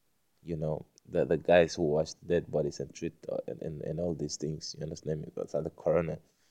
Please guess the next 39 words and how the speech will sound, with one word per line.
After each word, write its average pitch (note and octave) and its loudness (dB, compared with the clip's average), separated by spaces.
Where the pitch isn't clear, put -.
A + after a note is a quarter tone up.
So E2+ -6
it's D#2+ -2
like D#2+ 2
this F2 4
coronal D#2+ 2
pandemic D#2+ -4
is D2+ -8
like A#1 0
a - -20
cleanup G2 6
pandemic. D#2+ 0
It's, - -10
it's - 4
getting F#2 2
rid F2 4
of - 2
trash, - 4
which F#2 -6
is F#2 -2
the F2 0
same G2 6
thing G#2 2
that, E2+ 6
that, - -10
that - -4
you E2+ 2
want E2 2
to E2+ -2
do F#2 2
to D#2 -2
your D2 2
house F2 4
before F#2+ 6
you E2+ 4
lock D#2 0
it - -6
up, E2+ 4
you - -6
understand? - -4